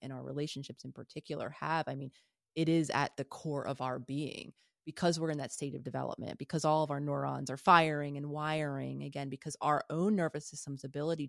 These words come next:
to regulate is dependent upon the availability and the nervous system states of those around us. And again, this is true for several years, um, once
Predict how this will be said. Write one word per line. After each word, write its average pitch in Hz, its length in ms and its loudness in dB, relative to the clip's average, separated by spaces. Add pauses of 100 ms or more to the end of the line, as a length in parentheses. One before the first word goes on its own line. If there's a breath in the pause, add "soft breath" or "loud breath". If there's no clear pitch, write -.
to 143 180 -6
regulate 143 680 -2 (340)
is 170 180 4
dependent 170 520 -2
upon 160 640 0 (320)
the 170 80 4
availability 170 960 4 (120)
and 160 140 0
the 156 60 0
nervous 165 360 2
system 156 300 -4
states - 460 -4 (320)
of 156 260 2
those 147 300 2
around 127 440 -4
us. - 280 -10
And 147 80 -6
again, 143 220 -4
this 160 200 -2
is 139 220 -6
true 160 260 -4
for 135 180 -6
several 170 560 2
years, 147 520 -2
um, 139 180 -4
once 139 500 -6